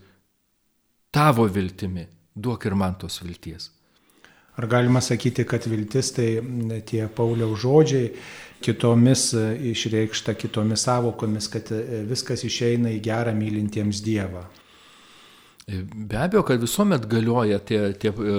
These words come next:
Speaker 1: apaštalo Pauliaus žodžiai, e, gal vėl juos aiškinant, e, n-, jis nei nepasakė, kad viskas gerai baigsis.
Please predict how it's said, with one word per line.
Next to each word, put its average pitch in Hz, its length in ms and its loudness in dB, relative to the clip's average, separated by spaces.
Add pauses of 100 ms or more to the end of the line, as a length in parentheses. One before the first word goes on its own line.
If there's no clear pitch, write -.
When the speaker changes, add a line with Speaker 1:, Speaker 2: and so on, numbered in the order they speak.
(260)
Speaker 1:
apaštalo 101 480 -2
Pauliaus 127 480 2
žodžiai, 135 460 0 (920)
e, 117 120 2 (1080)
gal 123 240 2 (880)
vėl 143 160 0
juos 120 380 2 (320)
aiškinant, 110 760 -2
e, 113 180 4 (1800)
n-, 131 340 -2 (100)
jis 131 160 -4
nei 151 140 2
nepasakė, 147 580 0
kad 127 240 0
viskas 196 480 2
gerai 156 220 8
baigsis. 117 680 0